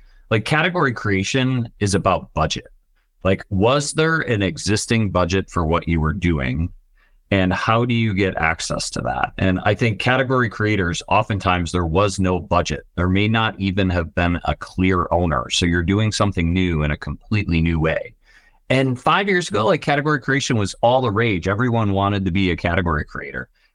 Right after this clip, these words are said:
When in reality, it's actually really hard. If there's no budget, things take longer to scale. It takes longer to get people aligned. And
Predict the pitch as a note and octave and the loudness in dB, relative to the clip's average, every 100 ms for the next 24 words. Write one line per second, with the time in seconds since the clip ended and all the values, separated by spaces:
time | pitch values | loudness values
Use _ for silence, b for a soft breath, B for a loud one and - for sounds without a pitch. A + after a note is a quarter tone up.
0 | _ C#3 F#3 E3 D3 E3 G#3 A#2+ F#2+ D#3 | _ 2 2 2 0 2 0 -2 -2 -2
1 | F3+ A#3+ G3+ C#3 E3+ C3+ C3+ F#3 - - | -2 -2 -2 0 0 2 2 2 0 -8
2 | - _ b b D#3+ D3+ F3+ D#3 F3+ F3 | -18 _ b b -4 0 -2 2 0 2
3 | C3 D3+ D3+ A#2+ - _ _ - D#3+ E3+ | 0 0 0 -2 -8 _ _ -2 -2 0
4 | - D3 C3 B2+ C#3+ C3+ G#2 - - C3+ | -2 -2 0 0 2 0 -2 -2 0 2
5 | A#2 E2 E2 - A#2 - G2 A2 C#3 C#3 | 2 0 -2 -2 -2 0 0 2 2 0
6 | A2+ A#2+ A2+ B2 G#2+ F#2+ F2 D#2 F#2 B2+ | 0 -2 -2 -2 0 2 2 2 2 0
7 | - - _ _ B2+ B2 A#2+ A2+ G#2+ | -2 -10 _ _ 0 2 2 0 -2